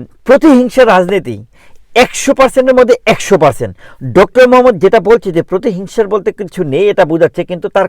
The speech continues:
কথা যে সাউন্ড, আর মানুষ সাউন্ড করার মতো অনেক একটা,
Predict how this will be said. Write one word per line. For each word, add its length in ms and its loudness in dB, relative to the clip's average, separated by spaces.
কথা 400 0
যে 240 0
সাউন্ড, 640 -4
আর 240 0
মানুষ 480 -4
সাউন্ড 380 -2
করার 260 2
মতো 200 -2
অনেক 320 -2
একটা, 440 -2